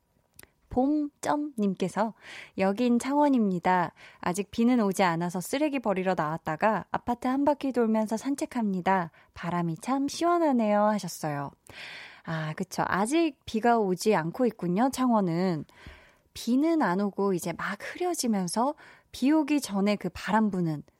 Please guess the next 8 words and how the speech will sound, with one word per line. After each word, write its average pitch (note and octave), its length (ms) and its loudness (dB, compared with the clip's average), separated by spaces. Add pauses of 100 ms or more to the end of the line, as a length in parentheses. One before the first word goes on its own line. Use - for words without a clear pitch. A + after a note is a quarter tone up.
(120)
그때가 G#3 520 -4
사실 F3 380 -8
참 - 240 -14
시원하고 F#3+ 960 0 (260)
괜찮죠. F3 680 -6
날이 D3 240 -6
참 G3 160 -6
괜찮은데, F3+ 840 -2